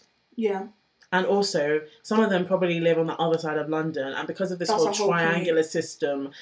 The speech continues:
Speaker 2: to get around, which is another thing that I'm mad at.
Speaker 1: What do you mean triangular
Speaker 2: It,
Speaker 1: system?
Speaker 2: you have to go in and then out if you wanna
Speaker 1: Oh,
Speaker 2: go
Speaker 1: a
Speaker 2: anywhere.
Speaker 1: hundred percent. Oh, yeah, a hundred percent.
Speaker 2: Then it, it already takes them, like, an hour to get across London. So basically, they've moved city to go to uni.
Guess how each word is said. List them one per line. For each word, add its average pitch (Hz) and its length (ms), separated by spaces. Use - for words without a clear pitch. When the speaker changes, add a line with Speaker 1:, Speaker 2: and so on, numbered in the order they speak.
Speaker 2:
to 170 100
get 160 180
around, 156 400
which 202 160
is 180 80
another 180 300
thing 170 160
that - 80
I'm 160 180
mad 151 260
at. 233 80
Speaker 1:
What 226 100
do 240 80
you 226 60
mean 214 80
triangular 202 420
Speaker 2:
It, 202 60
Speaker 1:
system? 220 400
Speaker 2:
you 220 140
have 233 140
to - 60
go 202 200
in 180 200
and 160 100
then 156 180
out 156 200
if 147 100
you 156 80
wanna 226 120
Speaker 1:
Oh, 220 40
Speaker 2:
go - 60
Speaker 1:
a - 100
Speaker 2:
anywhere. 156 100
Speaker 1:
hundred - 240
percent. 196 300
Oh, 196 100
yeah, 190 140
a 196 60
hundred 202 160
percent. 185 240
Speaker 2:
Then 185 140
it, 175 100
it 185 180
already 190 240
takes 196 240
them, 175 120
like, 156 120
an 165 60
hour 156 320
to - 80
get - 120
across 160 320
London. 147 480
So 170 200
basically, 175 520
they've 151 220
moved 151 260
city - 280
to - 80
go 147 120
to 143 120
uni. 143 400